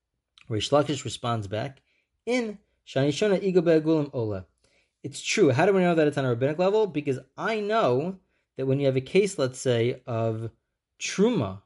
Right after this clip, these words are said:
if you have a piece of truma which falls into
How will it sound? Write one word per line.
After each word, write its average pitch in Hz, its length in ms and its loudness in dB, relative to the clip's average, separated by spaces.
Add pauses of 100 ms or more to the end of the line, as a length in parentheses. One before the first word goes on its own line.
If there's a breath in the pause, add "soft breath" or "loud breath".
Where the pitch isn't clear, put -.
if 127 240 -6
you 135 60 2
have 123 100 0
a 120 60 -6
piece 202 240 -6
of 185 120 -8
truma 117 440 -4
which 120 180 -10
falls 156 420 2
into 135 580 0